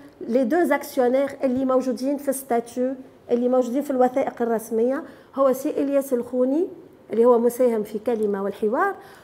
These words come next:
ولكن كذلك نلقاو سي شاهين عمارة اللي هو موظف في تونيزيا هولدينغ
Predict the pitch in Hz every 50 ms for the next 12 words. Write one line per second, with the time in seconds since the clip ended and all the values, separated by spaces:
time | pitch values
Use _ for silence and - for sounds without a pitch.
0 | - - - 240 240 277 320 330 - 262 247 - - 226 220 269 311 294 285 -
1 | 233 240 240 240 240 262 269 269 262 262 - - 269 269 269 - - - 254 233
2 | 240 269 247 220 202 220 226 247 277 285 277 269 269 - - - - - - 247
3 | 233 247 269 277 247 240 247 254 269 285 262 240 254 247 - - 254 247 247 247
4 | 226 226 202 214 214 226 214 214 208 202 196 226 254 269 269